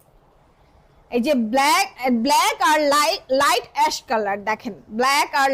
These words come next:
লাইট অ্যাশ কালার, দুইটা কালারই অনেক বেশি সুন্দর। এই কালারগুলো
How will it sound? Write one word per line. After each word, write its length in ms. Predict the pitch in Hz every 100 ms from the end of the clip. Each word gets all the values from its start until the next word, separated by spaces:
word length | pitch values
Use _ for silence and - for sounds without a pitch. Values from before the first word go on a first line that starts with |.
| 247
লাইট 240 | 233 247 247
অ্যাশ 140 | 240 -
কালার, 240 | 233 214 214 214
দুইটা 260 | 269 285 302 277
কালারই 360 | 247 254 269 - 233
অনেক 200 | 262 294 294 240
বেশি 220 | 262 247 247
সুন্দর। 280 | 214 196 190 _ _ _ -
এই 80 | 285 311
কালারগুলো 460 | 311 320 320 339